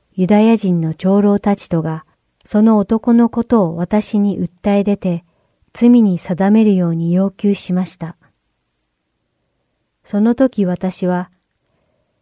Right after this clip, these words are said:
被告が彼を訴えた者の面前で訴えに対して弁明する機会を与えられないで、そのまま引き渡されるということは、ローマの慣例ではない、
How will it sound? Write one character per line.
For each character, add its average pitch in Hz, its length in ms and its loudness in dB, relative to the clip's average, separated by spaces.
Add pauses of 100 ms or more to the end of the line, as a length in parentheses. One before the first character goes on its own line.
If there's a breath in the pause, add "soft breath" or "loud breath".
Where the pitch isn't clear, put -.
(180)
被 - 180 -20
告 240 320 2
が 226 160 0
彼 247 340 2
を 175 160 2
訴 - 320 -2
え 226 100 4
た 190 140 0
者 185 300 2
の 165 160 0
面 196 340 2
前 196 280 2
で 170 180 -2
訴 214 440 0
え 202 40 4
に 170 140 0
対 202 260 0
し - 100 -8
て 175 140 -2
弁 208 300 2
明 214 180 4
す - 180 -6
る 202 140 2
機 - 160 -12
会 220 340 4
を 170 80 2
与 196 300 0
え 208 60 4
ら 208 120 2
れ 208 140 2
な 208 140 4
い 190 80 2
で、 165 240 -4 (580)
そ - 160 2
の 208 140 6
ま 220 120 6
ま 220 120 4
引 - 180 -4
き 226 120 -2
渡 226 260 0
さ 233 140 0
れ 226 140 0
る 202 120 -2
と 190 100 -2
い 185 180 2
う 202 60 2
こ 202 160 -4
と 196 160 0
は、 165 240 -2 (500)
ロ 214 200 4
ー 220 40 6
マ 202 140 4
の 165 160 0
慣 202 340 0
例 208 200 2
で 208 120 4
は 185 140 2
な 175 200 0
い、 - 140 -4